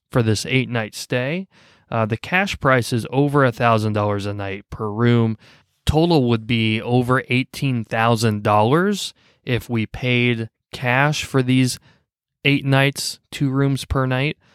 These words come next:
Um, but we instead, using both Hyatt points and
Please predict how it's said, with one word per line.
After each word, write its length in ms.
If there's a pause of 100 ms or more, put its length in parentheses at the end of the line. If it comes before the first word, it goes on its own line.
(240)
Um, 500 (160)
but 180
we 420 (160)
instead, 720 (420)
using 880
both 540 (240)
Hyatt 360
points 540
and 480